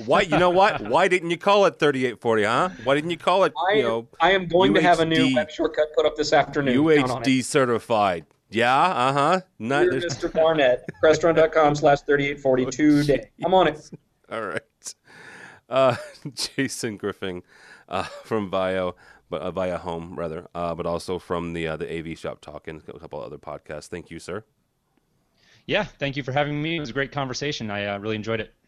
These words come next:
Speaker 1: Uh, where can people find out more about you or the, the podcast or, or, uh, via home or?
Speaker 3: Yeah, I think the, uh, best place would just be on Twitter at Jason Griffin. Um, and then Nate and I have our podcast at A V shop talk dot com, which I think, um,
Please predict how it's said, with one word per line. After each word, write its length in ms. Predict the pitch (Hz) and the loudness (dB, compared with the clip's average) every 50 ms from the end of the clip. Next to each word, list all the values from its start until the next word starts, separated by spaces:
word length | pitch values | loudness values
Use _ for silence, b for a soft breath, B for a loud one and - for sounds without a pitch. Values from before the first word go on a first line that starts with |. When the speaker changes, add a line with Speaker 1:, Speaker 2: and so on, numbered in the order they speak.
| - - - | -16 -10 -6
Speaker 1:
Uh, 220 | 90 90 90 95 | -6 -4 -4 -4
where 180 | 101 101 110 107 | -4 -4 -4 -4
can 160 | - 110 98 | -4 -6 -6
people 160 | 113 107 107 | -6 -6 -4
find 180 | - 113 110 104 | -4 -4 -2 -2
out 120 | 104 104 | -2 -4
more 180 | 95 104 104 104 | -4 -4 -6 -4
about 240 | 98 98 95 90 85 | -4 -4 -6 -6 -6
you 340 | 101 113 123 135 143 143 120 | -8 -8 -6 -6 -4 -4 -4
or 260 | 98 92 87 85 82 | -4 -6 -6 -8 -8
the, 180 | 78 82 80 | -10 -12 -12
the 140 | 73 69 87 | -12 -12 -16
podcast 600 | - - 107 117 120 - - 135 131 131 113 - | -10 -8 -8 -8 -6 -6 -4 -4 -4 -4 -6 -8
or, 140 | 87 82 80 - _ | -10 -10 -10 -12 _
or, 240 | - 85 85 85 82 | -12 -10 -8 -8 -8
uh, 460 | 80 78 76 78 80 87 - - - - - - | -10 -12 -12 -14 -18 -18 -20 -20 -20 -20 -18 -14
via 240 | - 87 87 87 85 | -12 -10 -10 -8 -8
home 400 | - 117 131 139 147 147 143 110 | -8 -8 -8 -8 -8 -8 -10 -10
or? 180 | 76 - - - _ _ _ _ _ _ _ _ _ _ _ _ | -12 -14 -16 -20 _ _ _ _ _ _ _ _ _ _ _ _
Speaker 3:
Yeah, 240 | - 226 262 202 156 | -4 0 0 2 2
I 80 | 143 151 | 0 -2
think 300 | - - 208 190 - _ _ | -4 -6 -6 -8 -8 _ _
the, 300 | - 170 175 170 170 165 | -10 -8 -4 -2 -2 0
uh, 300 | 160 160 156 151 147 147 139 | 2 2 2 2 2 0 0
best 280 | 120 160 170 165 - | -2 -2 -4 -4 -4
place 240 | - 170 165 170 - | -4 -4 -4 -4 -6
would 60 | 147 | -8
just 160 | 123 139 - - | -10 -10 -8 -6
be 100 | 156 147 | -6 -4
on 120 | 143 135 | -6 -6
Twitter 280 | - - 147 156 170 - | -4 -4 -4 -2 -4 -2
at 220 | 127 127 127 117 | -2 -2 -2 -2
Jason 280 | 107 131 131 - 139 120 | -4 -6 -6 -6 -6 -8
Griffin. 440 | 123 135 - - 143 143 143 131 | -8 -8 -8 -8 -8 -8 -10 -10
Um, 420 | - 120 113 113 113 110 110 110 113 | -8 -6 -6 -4 -4 -4 -6 -6 -8
and 180 | 113 113 117 | -8 -8 -6
then 300 | 120 117 117 117 113 113 | -4 -4 -4 -4 -4 -4
Nate 180 | 117 123 127 120 | -4 -6 -6 -8
and 100 | 123 123 | -8 -6
I 240 | 120 120 117 113 110 | -6 -4 -4 -4 -4
have 180 | 110 135 127 113 | -4 -4 -4 -4
our 100 | 123 117 | -4 -4
podcast 580 | - 131 123 117 - - 127 123 127 - - | -4 -4 -4 -4 -4 -4 -4 -4 -4 -6 -8
at 60 | 107 95 | -14 -12
A 140 | 117 117 | -10 -10
V 120 | 107 113 107 | -8 -8 -8
shop 300 | - - 127 113 113 - | -6 -6 -6 -6 -6 -6
talk 280 | - 120 117 113 - | -6 -6 -6 -6 -6
dot 200 | - 117 107 - | -8 -10 -10 -10
com, 280 | - - 139 143 156 147 | -10 -8 -8 -6 -6 -8
which 160 | 123 - - | -8 -6 -6
I 60 | 117 | -6
think, 440 | 110 - 117 110 104 - _ _ - | -6 -6 -8 -8 -8 -10 _ _ -8
um, 460 | 120 104 101 101 98 98 95 95 90 | -6 -4 -4 -4 -4 -6 -8 -10 -14